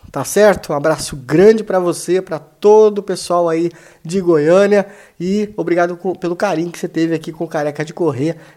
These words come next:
de dar essa atenção que, é, com certeza boa parte dos corredores aí que estão ouvindo a nossa história estão emocionados, assim como eu também fiquei emocionado.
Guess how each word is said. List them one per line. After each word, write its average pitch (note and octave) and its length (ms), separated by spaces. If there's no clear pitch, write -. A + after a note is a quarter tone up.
de D3+ 100
dar D3+ 160
essa D#3+ 160
atenção D#3+ 800
que, D3 920
é, C3 300
com D#3+ 180
certeza D3+ 400
boa D3 220
parte C#3 280
dos C#3+ 120
corredores C3 560
aí C3 100
que C#3 80
estão - 160
ouvindo C#3 300
a C#3 40
nossa C#3 220
história C#3 460
estão C#3+ 180
emocionados, D#3 920
assim D3 240
como D3 260
eu D#3+ 100
também D3 440
fiquei D3+ 340
emocionado. C3 720